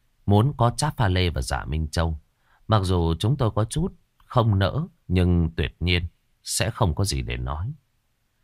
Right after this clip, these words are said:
Tôi tin rằng là Tôn Kim Nguyên và Vương Tiên Giao cũng có suy nghĩ như vậy. Hơn nữa, anh ta cũng đã nói rõ là anh ta sẽ dùng một số tiền lớn để mua lại.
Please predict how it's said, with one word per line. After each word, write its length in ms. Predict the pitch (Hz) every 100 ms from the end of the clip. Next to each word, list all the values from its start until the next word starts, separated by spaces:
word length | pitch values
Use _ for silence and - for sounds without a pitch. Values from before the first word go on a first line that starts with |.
| _ _
Tôi 120 | - 139
tin 180 | 139 123
rằng 240 | 98 78
là 80 | 71
Tôn 260 | - 117
Kim 180 | 113 120
Nguyên 380 | 113 113 110 98
và 280 | 80 71 67
Vương 280 | 71 95 95
Tiên 220 | 98 92
Giao 360 | 95 95 92 - _
cũng 240 | - - 127
có 140 | 117
suy 240 | 117 101
nghĩ 180 | 82 69 98
như 120 | 90
vậy. 260 | 73 64 - _ _ _ _ _
Hơn 280 | - 104 90
nữa, 300 | 80 87 151 - _ _ _ _ -
anh 120 | 127
ta 120 | 113
cũng 200 | - 107
đã 100 | 107
nói 200 | 110 120
rõ 280 | 131 117 156
là 400 | 135 78 69 67
anh 180 | 60 101
ta 120 | 98
sẽ 160 | 101
dùng 240 | 110 87 67
một 80 | 67
số 160 | -
tiền 220 | 110 90
lớn 440 | 67 69 87 127 208 _ -
để 260 | 95 78 64
mua 300 | 69 95 90
lại. 280 | 80 65